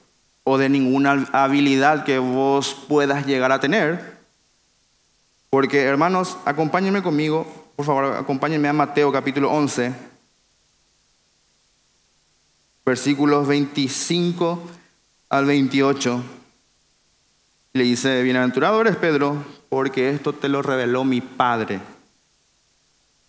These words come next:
Mateo once, veinticinco: "En aquel tiempo respondiendo Jesús dijo: 'Te alabo, Padre, Señor del cielo y de la tierra,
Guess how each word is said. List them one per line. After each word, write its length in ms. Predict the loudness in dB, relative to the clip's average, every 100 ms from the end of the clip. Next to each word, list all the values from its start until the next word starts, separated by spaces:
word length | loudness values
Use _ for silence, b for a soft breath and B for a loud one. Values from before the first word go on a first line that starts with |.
| _ _ _ _ _ _ -6
Mateo 280 | -4 0 0
once, 280 | 0 0 0
veinticinco: 600 | 0 -2 -2 -2 0 2
"En 100 | 2
aquel 300 | 2 0 2
tiempo 320 | 0 2 2
respondiendo 640 | 0 0 -2 0 0 2 2
Jesús 580 | 0 0 0 0 -2
dijo: 320 | -2 -2 0 -2
'Te 120 | 0
alabo, 580 | 2 4 4 2 -2 -4 B B -2
Padre, 500 | 0 2 0 -2 -2
Señor 640 | -2 0 2 2 2 2
del 220 | 2 0
cielo 500 | 0 -4 0 0 2
y 20 | 2
de 80 |
la 200 | 0 -2 0
tierra, 480 | 0 0 -2 -6